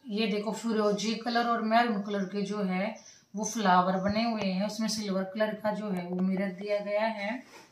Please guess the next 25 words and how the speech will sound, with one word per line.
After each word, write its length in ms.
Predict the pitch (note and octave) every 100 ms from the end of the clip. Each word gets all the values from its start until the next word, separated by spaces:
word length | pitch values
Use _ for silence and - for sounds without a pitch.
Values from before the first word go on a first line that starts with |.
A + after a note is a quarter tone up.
| _ _ _ _ -
है 360 | G#3+ A3 A#3
ये 200 | A3 A3+ F#3+ - - _ _ _ _ _ -
पूरे 340 | C4+ C#4+ C#4
बीच 320 | A3 C#4+ C#4+
में 160 | C#4+ B3+
बने 180 | B3+ B3
हुए 180 | F#3+ G3+
हैं 140 | G#3
जी 120 | F#3
ये 80 | F#3+
फ्लावर, 480 | - F#3 D#3+ D#3 D#3 - _ _ _ _ _ _ _ _ _ _ _ _ _ _ _ _ - _ _ - -
ये 100 | G3
देखो 340 | F3+ E3+ - - _ _ _ _ _ _ _ - - - - _ _ -
चार 360 | B3 A3+ A3 A3+ A#3+
पांच 240 | B3+ C4+
फ्लावर 440 | B3+ A3+ G3+ F#3+ F#3
बने 200 | G3+ G3
हुए 200 | F#3 F3
हैं 160 | F#3
जी। 300 | F3 D#3+ D3 - - - - _ _ _ _ _ - _
और 200 | A#3+ A3
ये 180 | A3 C4
आएगी 340 | B3 A#3+ A3+ A#3
इसमें 280 | - C4 C4
लेस 600 | G#3 E3+ D#3 - -